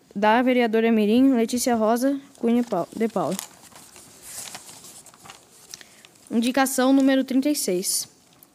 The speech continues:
Assunto: indica ao setor responsável da Prefeitura Municipal a manutenção do asfalto da Avenida Benedito Orlando de Tato, no Jardim Paraíso. A presente solicitação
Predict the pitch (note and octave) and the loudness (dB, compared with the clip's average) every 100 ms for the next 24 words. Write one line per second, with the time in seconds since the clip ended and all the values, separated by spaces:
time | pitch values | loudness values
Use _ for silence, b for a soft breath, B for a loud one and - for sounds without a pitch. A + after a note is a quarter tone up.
0 | _ G#3+ A#3 G#3 F3+ F#3 - _ _ _ | _ -4 -2 -6 -6 -8 -10 _ _ _
1 | _ _ _ - - - A3 C#4 D4+ C#4+ | _ _ _ -20 -4 2 4 4 4 2
2 | B3 - B3+ A#3+ A#3+ B3+ C4+ C#4+ C4+ A#3 | 0 0 0 2 2 2 2 0 0 0
3 | A#3 A3+ A3 C4 D4 B3+ B3 B3 A#3+ A#3+ | 0 0 0 0 0 0 2 4 4 2
4 | A3+ - G3 A3 b b - G#3+ B3 G#3+ | -2 0 0 -2 b b -4 0 0 0
5 | A#3 B3+ D4 C#4+ C#4 C4 B3 B3+ C4 A#3+ | 2 4 2 2 2 2 2 2 0 0
6 | A3+ A#3 B3 B3+ A#3 A3+ A#3 B3 A#3+ B3+ | 0 0 0 0 2 2 2 2 2 2
7 | B3 G#3 A3+ B3 B3+ B3 A3 A#3 A#3+ C4+ | 2 0 -2 0 2 2 2 0 0 -4
8 | - F3+ F3+ F3+ b b - A3 A3+ A#3+ | -4 -4 -6 -12 b b -4 0 2 0
9 | G#3 A#3 B3 C4+ F#3+ D#3+ F3 - _ _ | 0 0 2 2 0 -2 -8 -10 _ _
10 | - _ B B B B B G#3+ C4+ C#4 | -20 _ B B B B B 0 2 4
11 | D#4 D#4+ D#4 D#4 D4+ C4+ A#3+ A#3+ A#3 | 2 4 2 2 2 2 2 2 2